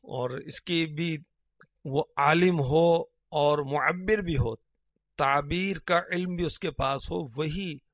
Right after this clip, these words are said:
بتا سکتا ہے۔ اور ہر ایک کو خواب نہیں بتانا چاہیے۔ اچھا خواب دیکھیں، اللہ کا شکر ادا کریں،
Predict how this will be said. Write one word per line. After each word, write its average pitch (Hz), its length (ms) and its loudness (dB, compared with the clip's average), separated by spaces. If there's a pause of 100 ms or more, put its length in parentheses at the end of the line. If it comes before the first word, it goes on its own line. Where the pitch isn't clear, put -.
(120)
بتا 127 240 -8
سکتا 123 360 -8
ہے۔ 117 80 -12 (680)
اور 135 180 -4 (440)
ہر 165 120 4
ایک 175 280 -2
کو 175 240 2
خواب 156 480 2
نہیں 151 140 -2
بتانا 139 420 -2
چاہیے۔ 151 260 -4
اچھا 160 240 0
خواب 165 280 -2
دیکھیں، 151 240 -4
اللہ 127 140 -8
کا 135 140 -14
شکر 147 260 -6
ادا 143 240 -8
کریں، 135 220 -12